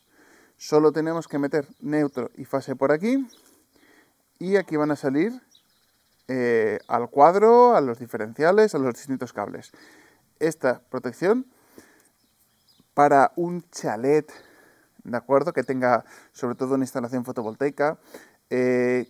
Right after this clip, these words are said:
que no tenga una concentración de cuadros, es decir, que directamente tenga su propia cuadro de protección y medida,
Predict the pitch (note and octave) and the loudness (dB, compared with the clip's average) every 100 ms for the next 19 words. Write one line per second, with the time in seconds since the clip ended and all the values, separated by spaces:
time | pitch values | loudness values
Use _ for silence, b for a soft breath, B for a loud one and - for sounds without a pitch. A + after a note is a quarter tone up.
0 | _ C#3 C3 C#3 C#3 D3+ C#3+ C3+ C3+ C#3 | _ -2 0 0 0 -2 2 2 4 2
1 | C3+ C3 B2+ C3 C3 B2 B2 C3 B2 A#2 | 0 0 -2 -4 -6 -6 -6 -6 -4 -2
2 | B2 E3 F3 C3+ A#2+ A#2+ A#2 A#2+ B2 B2 | -2 -2 -6 -8 -8 -6 -6 -6 -4 -4
3 | B2+ C3+ C3 - A#2+ B2 A#2+ C3 A#2+ A#2 | -4 -6 -6 -6 -6 -6 -2 2 4 4
4 | A#2 - B2+ B2 B2 B2 A#2 B2 A#2 B2+ | 0 0 2 2 0 -4 -6 -12 -8 -6
5 | A#2+ B2 C3 D3 | -6 -4 -4 -4